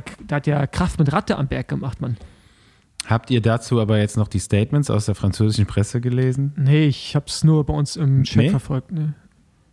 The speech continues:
Speaker 2: Äh, wo-, w-, wurde das bei uns im Chat diskutiert?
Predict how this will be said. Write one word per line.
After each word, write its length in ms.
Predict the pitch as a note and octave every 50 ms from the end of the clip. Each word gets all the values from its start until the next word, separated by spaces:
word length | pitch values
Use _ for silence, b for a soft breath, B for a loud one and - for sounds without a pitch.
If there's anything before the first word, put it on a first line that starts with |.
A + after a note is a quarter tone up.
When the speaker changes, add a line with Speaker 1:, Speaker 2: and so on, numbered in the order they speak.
| _ _ _ _ _ _ _ _ _ _ _ _ _ _ _ _ _ -
Speaker 2:
Äh, 120 | C3 G#2+ -
wo-, 160 | G#2 G#2 A2+ B2 -
w-, 320 | C3 A2 G2+ G#2 A#2 A2
wurde 160 | G#2+ A2 B2
das 140 | C3 A#2+ -
bei 60 | - A#2
uns 180 | A2 G#2+ G#2+
im 80 | G#2+ G2
Chat 220 | - - G#2+ G#2 - _ - - -
diskutiert? 580 | G#2+ G2+ - - G2+ - - - B2+ F3 G3+